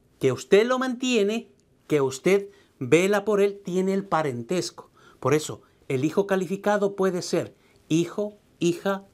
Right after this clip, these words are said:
hijastro, hijastra, sobrino, sobrina,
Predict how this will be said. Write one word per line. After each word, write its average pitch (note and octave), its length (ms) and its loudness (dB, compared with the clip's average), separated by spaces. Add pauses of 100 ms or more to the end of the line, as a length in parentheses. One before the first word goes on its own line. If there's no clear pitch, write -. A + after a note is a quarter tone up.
hijastro, D#3 840 -6
hijastra, F3+ 720 -4 (280)
sobrino, E3 760 0
sobrina, F3+ 760 0